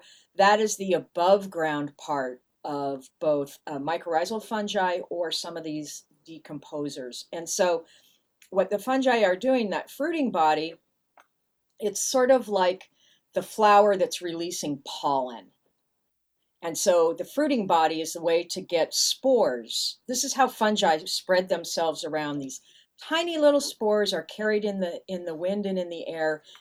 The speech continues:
and they land on something else, and that's how fungi spread themselves around. And so when you see these fruiting bodies,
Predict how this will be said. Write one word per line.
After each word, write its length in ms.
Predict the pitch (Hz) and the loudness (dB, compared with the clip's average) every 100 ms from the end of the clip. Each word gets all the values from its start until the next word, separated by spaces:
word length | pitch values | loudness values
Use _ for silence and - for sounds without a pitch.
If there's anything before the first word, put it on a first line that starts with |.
| _ | _
and 140 | 160 160 | -8 -4
they 80 | |
land 340 | 151 175 196 214 | -2 0 2 2
on 140 | 196 | 0
something 460 | 190 175 170 165 156 | -2 -8 -8 -8 -4
else, 280 | 143 143 - | -4 -6 -10
and 200 | 156 147 | -8 -6
that's 260 | 160 165 - | -2 -4 -4
how 140 | 160 | -8
fungi 400 | 156 165 156 147 | -6 -10 -8 -8
spread 360 | 127 - 151 139 | -8 -8 -8 -8
themselves 540 | 139 131 - 135 127 | -8 -10 -10 -12 -10
around. 340 | 151 202 190 165 | -6 -2 -2 -4
And 100 | 156 | -6
so 120 | 185 | -6
when 140 | 165 | -6
you 80 | 170 | -8
see 240 | - 269 254 | -6 -2 -2
these 180 | 220 | -4
fruiting 380 | - 254 233 220 | -6 -4 -2 0
bodies, 560 | 202 202 185 160 151 | 2 2 2 -2 -8